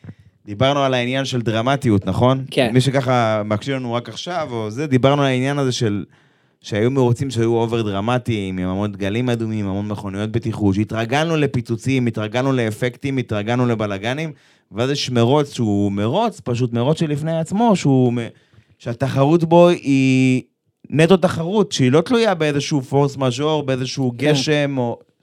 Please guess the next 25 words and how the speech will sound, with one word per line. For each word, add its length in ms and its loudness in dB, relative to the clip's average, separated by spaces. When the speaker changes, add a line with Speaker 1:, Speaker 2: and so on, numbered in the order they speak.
Speaker 1:
שוב, 280 2
גשם 520 -2
ומכוניות 880 0
בטיחות 360 -2
הם 120 -4
חלק 240 -2
מכללי 400 -2
המשחק, 560 -4
כן? 400 -4
בחוקי 300 -2
הפורמט, 560 -2
אבל 260 -2
אני 120 -2
אומר 140 2
שיש 280 0
מרוץ 320 2
שהוא 240 2
מרוץ 300 2
של 100 2
עצמו, 400 2
שאחד 600 0
מנסה 300 -2
להשיג 240 -2
את 80 -10
השני, 400 0